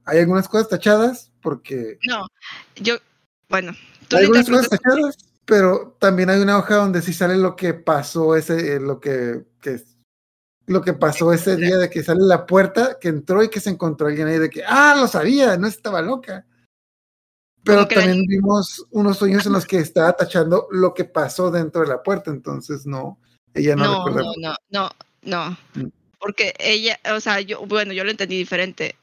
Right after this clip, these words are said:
Speaker 2: Eh, yo entendí que tiene su cumpleaños y es como que el último día que ve a su mamá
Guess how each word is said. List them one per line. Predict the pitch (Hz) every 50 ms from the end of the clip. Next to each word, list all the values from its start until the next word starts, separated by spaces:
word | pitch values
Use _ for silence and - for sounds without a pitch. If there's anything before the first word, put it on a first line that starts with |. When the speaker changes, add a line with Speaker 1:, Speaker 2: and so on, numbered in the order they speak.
| _ _ -
Speaker 2:
Eh, | - 180 180 175 175 175 175 170 170 175 170 170 170 175 175
yo | 190 196
entendí | 190 190 226 220 220 214 220 208
que | - _ - 220 220 226 226 226 233 233 220 - - _ _ _ _ _ _ _ _ _ _ _ _ -
tiene | - 220 226 233 240
su | - 240
cumpleaños | - 240 226 208 214 202 202 208 214 220 233 254 269 294 311 320 - -
y | - 202
es | 202 -
como | - 226 220 214
que | - 202
el | 196 190
último | 196 196 - 233 214 214 202 190
día | 190 196 196 196 196 202 202 208 202 - - - - _ _ _ _ _ _
que | - 175 185
ve | 175
a | 180 -
su | - 226 214
mamá | 202 190 185 185 185 196 214 220 - _